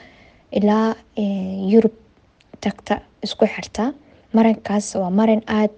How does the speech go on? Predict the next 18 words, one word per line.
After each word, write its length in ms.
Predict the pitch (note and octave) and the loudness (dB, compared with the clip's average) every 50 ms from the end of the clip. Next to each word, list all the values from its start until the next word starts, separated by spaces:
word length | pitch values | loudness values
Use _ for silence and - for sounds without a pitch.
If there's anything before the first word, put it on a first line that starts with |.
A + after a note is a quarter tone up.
| _ - - | _ -20 -14
eh, 320 | - A3+ G#3 F#3+ F#3 F#3 F3+ | -10 -8 -8 -6 -6 -8 -8
Soomaaliya 440 | - - G3+ G3 G3 G3 G3 G3 F#3+ | -6 -6 -4 -4 -2 -2 -2 -2 -4
dhaqaale 360 | F#3+ F#3 - F#3+ F#3 F#3 F#3 F#3 | -4 -8 -8 -6 -6 -6 -6 -6
badan 220 | E3+ F3 F3+ F3+ - | -6 -6 -6 -6 -8
ka 80 | - | -8
sameyn 320 | G3+ - - A3+ A3+ A#3 A3+ | -6 -2 0 0 2 2 0
karto. 380 | - A3+ - - - C#4 D4+ - - - - - - - - - _ - _ - | -2 -8 -8 -4 -4 -4 -4 -6 -10 -20 -20 -20 -20 -20 -20 -20 _ -20 _ -4
Soomaaliya 400 | - - A#3+ B3+ C4 C4 C4 B3 | 0 4 4 6 8 8 8 8
waxay 240 | A#3+ A#3 - A3+ A3 | 8 4 0 -4 -4
kaloo 240 | - - G#3 G#3 G#3 | 0 2 2 4 4
leedahay 380 | G#3+ A3 G#3+ G#3 G3+ G3 G3+ G3+ | 4 4 4 2 0 -2 -2 -4
dhanka 220 | - G#3 G3+ - G3 | -4 -4 -4 -4 -6
dhaqaalaha 360 | G3 - - G3 G3+ G#3 G#3+ | -6 -6 -4 -2 -2 0 -2
markii 260 | G3+ G3+ - - G3 F#3+ | -2 -4 -4 -4 -4 -4
loo 80 | F#3 | -4
fiiriyo 300 | F#3 - - F3+ F3 F3 - | -4 -6 -6 -6 -6 -4 -4
badda 280 | G3 G3 - - G3 - _ - | -6 -4 -4 -6 -8 -8 _ -2
dalxiisa-, 800 | G3 F#3 F3+ - - - F3+ F3+ - - - G#3 G3+ F#3+ F#3+ G#3+ | -2 -2 -2 -4 -6 -6 -6 -6 -6 -4 -2 -2 -2 -2 -4 -8